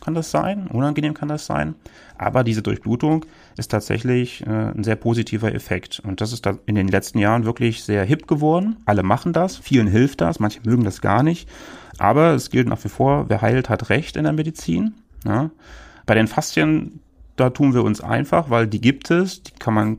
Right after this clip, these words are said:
morphologisch greifen, die kann man präparieren, die kann man zeigen. Bei anderen, sag ich mal, therapeutischen Ansätzen ist es vielleicht schwieriger, äh, Energielinien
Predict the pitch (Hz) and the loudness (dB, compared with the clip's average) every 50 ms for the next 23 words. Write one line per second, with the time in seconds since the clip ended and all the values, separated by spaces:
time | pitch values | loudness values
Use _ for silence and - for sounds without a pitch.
0 | - - 117 110 104 - 107 104 98 101 101 - - - - - - 123 - - | -6 -2 0 0 2 2 2 2 2 2 0 -4 -6 -2 0 0 0 0 0 -2
1 | 143 120 - - - - 98 98 101 101 104 110 117 - - - - 104 95 98 | -4 -4 -4 -8 -6 -4 -2 -2 -2 -2 -4 -6 -8 -10 -12 -8 -6 -4 -2 0
2 | 117 127 117 110 - 110 98 104 101 98 - - 101 101 110 131 147 156 - - | -2 -2 -2 -4 -6 -6 -6 -6 -8 -8 -4 -2 -2 0 0 -2 -4 -6 -8 -14
3 | - - - - - - - - _ - - - - 101 123 135 135 131 131 127 | -20 -20 -20 -20 -20 -20 -20 -16 _ -10 -6 -4 -2 0 2 4 4 6 6 6
4 | 127 123 120 123 120 - - - 117 113 113 113 113 123 110 110 110 - - 117 | 4 4 2 0 -2 -6 -10 -4 -2 0 0 0 0 0 0 0 0 0 0 0
5 | 117 113 - 123 123 120 113 - 127 - 110 117 117 117 117 117 - - 117 113 | 0 0 0 -2 -4 -4 -4 -6 -6 -4 -2 -2 0 -2 -2 -2 -4 -4 -4 -2
6 | 113 117 117 - - - - - 113 117 117 - - 175 185 160 135 110 98 92 | -2 -4 -6 -8 -10 -8 -2 0 0 0 0 0 4 4 4 4 4 2 2 0
7 | 92 87 87 - - 98 - - - 110 107 107 98 98 113 110 107 104 104 107 | 0 -4 -8 -10 -10 -10 -10 -6 -2 -2 -2 0 -2 -4 -4 -4 -2 0 2 2
8 | 104 104 104 104 101 104 104 110 117 120 117 117 120 | 2 2 2 0 -2 -2 -4 -6 -8 -12 -14 -14 -16